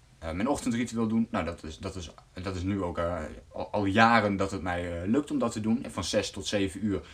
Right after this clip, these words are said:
werk ik aan mijn persoonlijke ontwikkeling. Eh, mijn golden hour, zoals ik dat noem, heb ik ook wel een podcast over opgenomen. Eh, het Gouden Uur heet, eh, heet die podcast. En daarin doe ik dan die,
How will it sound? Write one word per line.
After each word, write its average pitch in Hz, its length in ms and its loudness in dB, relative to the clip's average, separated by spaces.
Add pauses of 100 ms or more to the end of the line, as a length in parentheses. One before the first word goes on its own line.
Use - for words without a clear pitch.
(200)
werk 98 300 0
ik 95 120 -6
aan 90 120 -2
mijn 90 120 -2
persoonlijke 113 440 2
ontwikkeling. 127 520 0 (220)
Eh, 85 120 -8
mijn 95 260 0
golden 110 340 4
hour, 123 320 4
zoals 113 260 0
ik 107 120 -6
dat 107 140 0
noem, 107 220 2
heb 98 120 -2
ik - 80 -4
ook 104 100 2
wel 101 80 2
een 90 100 -4
podcast 110 460 -4
over 98 200 -2
opgenomen. 104 540 -4 (840)
Eh, 85 220 -4
het 80 100 -8
Gouden 98 340 2
Uur 101 180 0
heet, 90 200 -4
eh, 90 100 -2
heet 90 180 -2
die 87 100 -8
podcast. - 540 -6 (920)
En 120 320 4 (720)
daarin 147 400 6
doe 147 180 8
ik 139 80 2
dan 123 180 4
die, 120 160 4